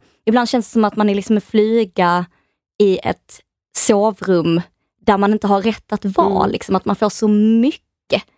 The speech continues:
Speaker 1: reda på om
Speaker 2: Ja,
Speaker 1: dem.
Speaker 2: alltså där tänker jag lite så här mycket med sociala medier
Speaker 1: Ja.
Speaker 2: och desto fler kanaler som skapas, så
Speaker 1: Mm.
Speaker 2: skapas också ett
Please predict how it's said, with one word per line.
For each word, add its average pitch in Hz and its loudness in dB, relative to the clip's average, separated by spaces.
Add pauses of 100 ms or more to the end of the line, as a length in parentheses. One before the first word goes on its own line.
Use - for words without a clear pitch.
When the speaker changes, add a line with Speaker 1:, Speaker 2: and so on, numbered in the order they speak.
(200)
Speaker 1:
reda 254 0
på - -6
om - -2 (140)
Speaker 2:
Ja, 196 2
Speaker 1:
dem. - 0
Speaker 2:
alltså - 0
där 220 -2
tänker 294 -4
jag 285 0
lite 240 -4
så 208 -4
här 190 -2
mycket 190 -4
med 180 -2
sociala 202 -2
medier 214 0
Speaker 1:
Ja. - -8
Speaker 2:
och 180 -10
desto 175 -6
fler 175 -2
kanaler 190 -2
som 170 -6
skapas, 240 -4
så 214 0
Speaker 1:
Mm. 214 4
Speaker 2:
skapas 180 -8
också 180 -6
ett 175 -6